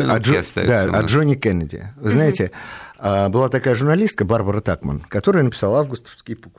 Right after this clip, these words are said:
Speaker 2: пушки" книгу. И там приводится пример, когда бывший премьер-министр Германии своему, своего преемника спрашивает,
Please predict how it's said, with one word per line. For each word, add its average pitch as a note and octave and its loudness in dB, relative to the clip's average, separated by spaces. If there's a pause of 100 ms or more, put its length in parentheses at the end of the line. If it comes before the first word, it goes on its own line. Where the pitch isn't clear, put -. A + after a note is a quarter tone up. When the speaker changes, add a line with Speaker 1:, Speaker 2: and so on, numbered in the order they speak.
Speaker 2:
пушки" - -14
книгу. - -16 (840)
И G#2+ -4
там A3 0
приводится C3 -2
пример, A2 0 (600)
когда G#2+ -2
бывший C3 -2
премьер-министр A2+ 0
Германии G2+ 0 (460)
своему, C#3+ 2
своего C#3+ 4
преемника C3 2 (160)
спрашивает, A2 -2